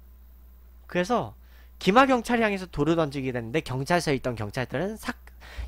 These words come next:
이 사건의 경위에 대해서 조사도 안 하고, 군중이 그냥 경찰서 그냥, 어, 돌진에 오는 줄 알고 발포를 했어요.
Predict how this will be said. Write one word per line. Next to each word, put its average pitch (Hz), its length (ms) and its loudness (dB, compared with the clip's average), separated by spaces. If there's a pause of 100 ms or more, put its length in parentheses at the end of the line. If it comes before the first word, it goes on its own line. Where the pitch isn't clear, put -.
(120)
이 190 420 0
사건의 247 440 2
경위에 131 280 -2
대해서 131 260 -2
조사도 151 380 -2
안 104 120 0
하고, 180 320 2 (480)
군중이 156 600 -2 (320)
그냥 175 260 2
경찰서 156 540 -2
그냥, 156 360 -2
어, 160 400 4 (340)
돌진에 196 340 6
오는 156 300 2
줄 156 100 0
알고 170 380 0 (1800)
발포를 151 560 10
했어요. 107 280 -10